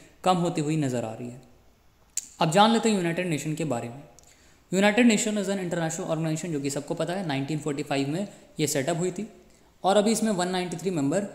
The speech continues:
स्टेट्स हैं। स्टेट्स मतलब कंट्रीज। इसका मिशन है कि ये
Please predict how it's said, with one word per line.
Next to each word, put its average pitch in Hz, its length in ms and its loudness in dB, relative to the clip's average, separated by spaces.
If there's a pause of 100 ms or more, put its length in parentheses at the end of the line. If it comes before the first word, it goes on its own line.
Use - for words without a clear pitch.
(140)
स्टेट्स 139 420 -2
हैं। 135 100 -12 (320)
स्टेट्स 180 320 -2
मतलब 190 260 0
कंट्रीज। 127 380 -4 (800)
इसका 170 240 4
मिशन 220 320 2
है 220 360 -2
कि 180 60 2
ये 175 180 4